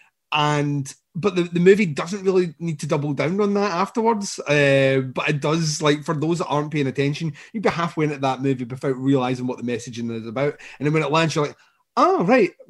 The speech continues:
For me, it was, like, it was obvious, like, very early on, but I just enjoyed how they didn't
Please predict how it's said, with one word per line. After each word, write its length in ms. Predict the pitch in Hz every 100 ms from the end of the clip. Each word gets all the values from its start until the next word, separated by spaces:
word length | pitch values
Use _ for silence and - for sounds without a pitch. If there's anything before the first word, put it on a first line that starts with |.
| 151
For 140 | 180
me, 280 | 170 240 208 165
it 140 | 156
was, 240 | 143 135 -
like, 180 | 139 135
it 80 | 143
was 120 | 135
obvious, 640 | 143 147 139 120 - - - 143
like, 220 | 131 127
very 400 | 135 135 135 123
early 240 | 127 120
on, 380 | 123 147 143 131
but 440 | 113 143 131 - - _ _ _ -
I 160 | 147 170
just 340 | 160 143 - -
enjoyed 520 | 147 135 131 127 123
how 120 | 143
they 720 | 131 131 123 123 123 120 120 - _ 139
didn't 280 | 170 170